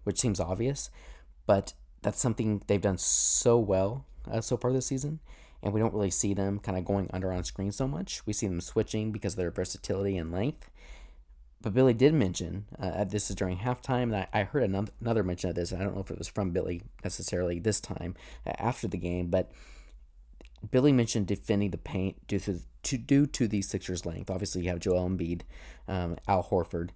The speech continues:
Then you have guys like Ben Simmons and even Richardson, who are just long and lanky and who, who can drive to the rim at will. And they,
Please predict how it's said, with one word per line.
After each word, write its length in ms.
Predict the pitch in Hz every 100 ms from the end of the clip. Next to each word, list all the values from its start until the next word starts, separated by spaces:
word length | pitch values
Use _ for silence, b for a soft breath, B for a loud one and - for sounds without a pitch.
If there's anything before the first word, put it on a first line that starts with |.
| B B -
Then 100 | 113
you 80 |
have 120 | 113 92
guys 280 | 95 95
like 240 | 87 87 -
Ben 160 | 92
Simmons 560 | 85 - 90 85 87 - -
and 380 | 90 85 82 -
even 220 | 107 95
Richardson, 500 | 82 95 - - 87
who 80 | 90
are 40 | 95
just 280 | 104 98 90
long 420 | 85 85 95 90
and 100 | 82
lanky 400 | 92 95 - 90
and 260 | 90 80 -
who, 380 | 85 - - 117
who 60 |
can 200 | 117 98
drive 280 | 85 95 107
to 80 | -
the 80 | 90
rim 240 | 90 98
at 80 | 80
will. 420 | 87 101 87 87 B B B B B -
And 380 | 101 92 90 - - - - - - - - - - - - 95
they, 180 | 104